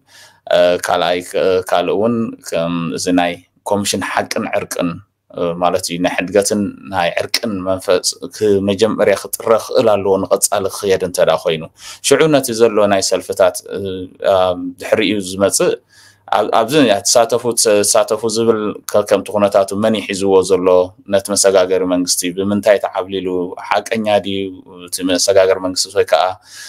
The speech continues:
እ፣ ኣጓናይ ድዩ ባህሪኡ ኽ-፣ እዩ ዝሕዞ ማለት እዩ። እ፣ ካብኡ ግን ኣብ በቲ ቅዋም ዘፍቀደልና መሰረት፣ ዓ-፣ ክንድዚ ሰባት ከም ዘለዎ ማኒፌስቶ ዝተፈለየ ዘለዎም ወይ ከምዚ ዝብል እንተ ደኣ ሃልዩ ኣባላትና ኣመዝጊብና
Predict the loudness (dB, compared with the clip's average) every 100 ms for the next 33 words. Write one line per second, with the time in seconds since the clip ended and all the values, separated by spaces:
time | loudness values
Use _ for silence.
0 | -20 0 2 2 0 2 2 4 2 0
1 | -4 -8 -10 -14 -6 0 2 2 -2 -4
2 | -4 -2 -2 -4 -8 -6 0 2 0 -4
3 | -14 -18 _ -20 -20 -18 -20 0 4 4
4 | 2 2 2 2 2 2 0 _ _ _
5 | -4 -4 -8 0 2 2 2 0 0 2
6 | 4 4 0 -4 -2 -2 0 2 0 2
7 | 2 4 2 0 -8 -8 0 2 2 0
8 | -4 -4 -2 0 2 4 2 0 -4 -2
9 | 0 2 4 4 2 -2 -4 -4 -4 -2
10 | -2 0 2 2 2 2 2 -2 -2 -2
11 | -4 -4 -2 -2 0 0 0 2 2 2
12 | 0 -2 -4 -2 -2 0 0